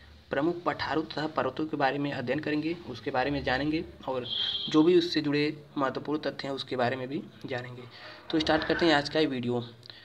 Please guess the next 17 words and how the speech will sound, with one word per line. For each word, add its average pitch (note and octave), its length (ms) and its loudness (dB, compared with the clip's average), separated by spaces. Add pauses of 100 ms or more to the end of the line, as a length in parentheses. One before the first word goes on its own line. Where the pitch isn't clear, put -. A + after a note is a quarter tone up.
(180)
तो D#3 80 -4
सबसे D#3 280 0
पहले D#3+ 240 4
बात D#3 180 4
आती E3 160 0
है E3 120 0
प्रायद्वीप। C3 420 -4 (640)
प्रायद्वीप E3 400 -2
कहते C#3 260 0
किसे A#2+ 240 -6
हैं? C3 140 -12 (680)
तो D#3+ 80 -2
प्रायद्वीप C#3+ 480 2
वह E3 180 4
क्षेत्र D#3 320 0
होता B2 240 0
है C#3+ 240 0